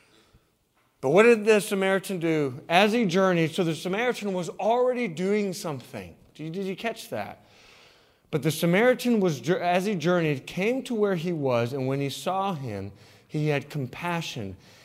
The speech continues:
He went to him and bound up his wounds, pouring, pouring on oil and wine. Then he set him on his own animal and brought him to an inn and took care of him.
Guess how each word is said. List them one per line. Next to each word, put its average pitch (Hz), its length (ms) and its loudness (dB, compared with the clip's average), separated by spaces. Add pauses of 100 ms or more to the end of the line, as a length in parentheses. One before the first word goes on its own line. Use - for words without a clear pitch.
(160)
He 120 220 -6
went 170 460 0
to 214 100 -4
him 160 400 -4
and 120 180 -4
bound 180 400 -2
up 180 200 -4
his 156 180 -6
wounds, 117 400 -4 (460)
pouring, 196 500 -4
pouring 208 420 2
on 120 300 -2
oil 160 380 4
and 127 240 -4
wine. 113 380 -2 (240)
Then 135 120 -4
he 135 80 -2
set - 680 -6 (560)
him 147 220 -2
on 127 160 0
his 104 160 -6 (160)
own 208 280 2
animal 104 540 -10 (120)
and 92 180 -10
brought 123 380 0
him 180 260 -4
to 170 220 -6
an 151 140 -4
inn 98 420 -8
and 92 160 -16
took - 260 -12
care 175 300 -4
of 120 140 -6
him. 87 260 -10